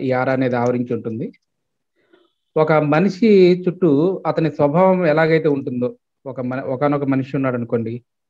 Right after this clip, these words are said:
అతని స్వభావాన్ని బట్టి అతని చుట్టూ అతని కాంతి వలయం ఏర్పడి ఉంటుంది. ఇది ఎలా ఏర్పడుతుందంటే మనలో ఉండేటటువంటి,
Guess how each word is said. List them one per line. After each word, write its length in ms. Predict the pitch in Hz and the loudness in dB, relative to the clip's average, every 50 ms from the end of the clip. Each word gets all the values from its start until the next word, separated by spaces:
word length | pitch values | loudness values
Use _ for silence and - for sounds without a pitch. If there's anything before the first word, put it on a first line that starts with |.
| _ _ - | _ _ -8
అతని 560 | 127 123 - 131 127 127 120 120 120 - - 135 | -6 -4 -2 -2 -2 0 -2 -2 -4 -6 -10 -8
స్వభావాన్ని 920 | - - 131 123 127 139 147 151 151 151 147 147 143 139 127 - - - | -4 -2 -2 0 0 2 2 4 4 4 4 4 2 2 0 -2 -8 -16
బట్టి 500 | - 131 135 135 131 - 208 233 247 247 - _ _ _ _ _ | -10 -8 -8 -8 -6 -4 -4 -4 -4 -6 -12 _ _ _ _ _
అతని 280 | - 139 135 - 185 190 | -4 -2 0 2 0 2
చుట్టూ 460 | 175 208 175 - 220 196 160 - - - | 0 -2 2 4 4 4 4 4 0 -4
అతని 220 | 147 - 165 147 | -2 -2 -2 -2
కాంతి 280 | 143 151 143 160 165 156 | 0 2 2 2 4 4
వలయం 600 | 165 160 156 156 156 165 156 135 139 151 165 180 - _ _ _ _ _ - | 4 6 6 4 4 2 2 0 -2 -4 -6 -8 -12 _ _ _ _ _ 0
ఏర్పడి 280 | 156 156 156 160 165 147 | 0 2 2 2 2 2
ఉంటుంది. 360 | 139 123 110 107 104 107 107 - _ _ _ _ _ _ _ _ _ _ _ _ _ _ _ _ _ _ _ _ _ _ _ _ _ _ _ _ _ _ _ _ _ _ _ _ _ _ _ _ _ _ _ _ _ _ _ _ _ _ _ _ _ _ _ _ _ _ _ _ _ _ _ _ _ _ _ _ _ _ _ _ _ _ _ _ _ _ _ _ _ _ _ _ _ _ _ _ _ _ _ _ _ _ - | 2 2 -2 -4 -8 -10 -12 -16 _ _ _ _ _ _ _ _ _ _ _ _ _ _ _ _ _ _ _ _ _ _ _ _ _ _ _ _ _ _ _ _ _ _ _ _ _ _ _ _ _ _ _ _ _ _ _ _ _ _ _ _ _ _ _ _ _ _ _ _ _ _ _ _ _ _ _ _ _ _ _ _ _ _ _ _ _ _ _ _ _ _ _ _ _ _ _ _ _ _ _ _ _ _ -6
ఇది 420 | 180 185 180 196 185 180 180 180 | -2 0 2 2 2 2 2 0
ఎలా 280 | - 165 165 185 196 202 | 0 0 2 4 6 4
ఏర్పడుతుందంటే 960 | 196 180 202 185 175 180 185 175 170 160 151 180 175 147 139 151 175 180 170 165 _ _ _ _ - | 4 4 2 0 0 -2 -2 -2 0 0 0 2 2 2 2 0 -2 -4 -8 -14 _ _ _ _ -6
మనలో 360 | 143 143 143 156 170 170 170 | -4 -4 -2 0 0 2 2
ఉండేటటువంటి, 800 | 165 165 165 160 165 156 156 156 156 156 151 196 240 269 262 - | 2 0 0 -2 -2 -2 -2 -2 -2 -2 -4 -6 -8 -10 -12 -16